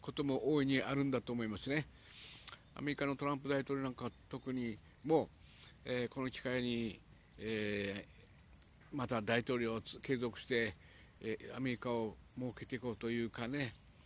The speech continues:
いうようなことを企んでいると思いますし、それぞれの国がそうだと思いますね。え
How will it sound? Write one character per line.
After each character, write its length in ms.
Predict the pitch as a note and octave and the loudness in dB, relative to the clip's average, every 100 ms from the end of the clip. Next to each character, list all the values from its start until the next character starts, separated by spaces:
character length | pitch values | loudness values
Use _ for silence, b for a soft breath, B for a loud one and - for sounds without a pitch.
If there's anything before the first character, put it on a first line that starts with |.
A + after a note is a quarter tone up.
| B B B B B - | B B B B B -2
い 40 | |
う 200 | C3 B2+ | 0 2
よ 80 | B2 | 2
う 40 | |
な 140 | B2 B2 | 0 -4
こ 140 | A#2+ | -4
と 280 | A#2+ A#2+ A2 | -2 0 0
を 60 | G2+ | -2
企 360 | A2+ B2+ B2 | -6 -4 -4
ん 60 | A#2 | 0
で 240 | A2 G#2+ B2 | 0 0 -4
い 20 | |
る 120 | B2 | -6
と 120 | - | -2
思 140 | A#2+ B2+ | 0 0
い 60 | |
ま 120 | A#2+ | 0
す 60 | G#2 | -2
し、 260 | - C3+ G#2+ | 2 2 2
そ 160 | - | 4
れ 80 | E3 | 6
ぞ 100 | F#3+ | 8
れ 60 | F3+ | 6
の 100 | E3 | 6
国 240 | E3+ E3+ | 6 6
が 80 | D3 | 6
そ 140 | D3+ | 6
う 20 | |
だ 80 | C#3+ | 6
と 100 | B2+ | 4
思 120 | C3+ | 0
い 60 | C3 | 0
ま 120 | A#2+ | 0
す 120 | - | -4
ね。 220 | G#2 A2+ - - B B B B B B | -4 -6 -8 -20 B B B B B B
え 640 | - A#2+ A#2 A#2 A2+ A2 | -4 0 2 4 2 0